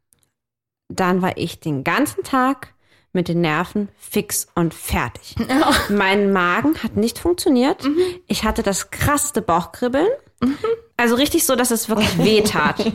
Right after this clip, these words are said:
Speaker 2: Ja.
Speaker 1: Ich hatte Schnappatmung, literally, ja,
Speaker 2: <laughs>
Speaker 1: vor den Treffen. Das war
Speaker 2: Ja.
Speaker 1: wirklich so, dass ich dachte, also auch
Speaker 2: Ich
Speaker 1: feuerrot,
Speaker 2: bin
Speaker 1: schwitzig,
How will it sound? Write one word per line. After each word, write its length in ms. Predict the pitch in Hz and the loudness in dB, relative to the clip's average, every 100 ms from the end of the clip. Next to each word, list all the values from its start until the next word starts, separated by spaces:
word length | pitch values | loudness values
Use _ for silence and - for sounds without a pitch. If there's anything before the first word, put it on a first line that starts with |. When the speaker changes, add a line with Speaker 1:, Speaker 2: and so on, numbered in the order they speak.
| 226 226 | -2 0
Speaker 2:
Ja. 320 | 226 226 233 240 | 2 2 2 0
Speaker 1:
Ich 200 | 240 240 | 0 2
hatte 420 | 240 247 254 240 | 0 2 2 2
Schnappatmung, 840 | - 240 233 240 214 269 370 370 392 - - _ _ _ | 0 0 0 0 -2 0 2 2 0 -10 -20 _ _ _
literally, 600 | 220 233 - 269 285 403 | 0 0 2 2 4 4
ja, 200 | 233 220 466 539 - | 4 2 2 0 -2
Speaker 2:
<laughs> 280 | 523 - 415 | -2 0 2
Speaker 1:
vor 140 | 254 | 4
den 140 | 240 | 2
Treffen. 360 | 226 214 233 330 508 - - - - | 2 0 2 2 2 0 -16 -18 -4
Das 140 | 240 370 | 0 4
war 80 | |
Speaker 2:
Ja. 60 | 370 | 6
Speaker 1:
wirklich 200 | 359 349 | 6 6
so, 60 | 330 | 4
dass 140 | 247 | 2
ich 120 | 254 | 0
dachte, 540 | - 277 - - 214 320 453 - - _ _ _ - | 2 0 0 0 2 2 0 -6 -20 _ _ _ -6
also 160 | 208 214 | 2 4
auch 140 | - | 4
Speaker 2:
Ich 80 | - | 4
Speaker 1:
feuerrot, 380 | 269 302 311 285 | 4 6 6 6
Speaker 2:
bin 260 | 330 466 415 | 6 4 4
Speaker 1:
schwitzig, 440 | - 294 - 427 | 4 4 4 4